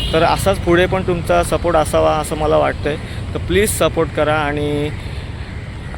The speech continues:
चांगलं आपल्या चॅनलला स-, प्रतिसाद द्या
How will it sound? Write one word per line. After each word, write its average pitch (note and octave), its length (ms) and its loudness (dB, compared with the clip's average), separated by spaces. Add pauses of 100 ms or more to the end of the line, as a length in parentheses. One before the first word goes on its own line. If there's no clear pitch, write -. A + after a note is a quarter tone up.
(220)
चांगलं D3+ 260 2
आपल्या D3+ 380 2
चॅनलला C#3+ 380 0
स-, C3 380 -2
प्रतिसाद D3 440 -2
द्या C#3 220 -2